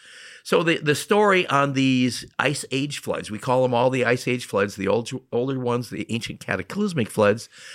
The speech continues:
the younger ones, the Missoula floods, fifteen to eighteen thousand years ago. But they have, uh, they have just scoured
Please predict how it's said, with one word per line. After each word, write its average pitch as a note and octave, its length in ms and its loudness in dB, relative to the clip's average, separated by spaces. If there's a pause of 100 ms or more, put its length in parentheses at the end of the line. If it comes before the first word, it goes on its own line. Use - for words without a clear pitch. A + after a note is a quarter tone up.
(140)
the G#2 160 -4
younger C#3+ 280 2
ones, B2+ 340 0
the C#3+ 80 -10
Missoula E3+ 340 -6
floods, - 300 -16
fifteen F#2+ 400 -8
to F#2 120 -4
eighteen F#2+ 360 -8
thousand E2+ 500 -8
years C3 240 -6
ago. - 360 -18 (500)
But - 160 0
they G3 180 4
have, E3 420 2 (400)
uh, A2 360 2
they C3+ 260 0
have C3 180 -2
just - 340 -2 (160)
scoured D3+ 640 -6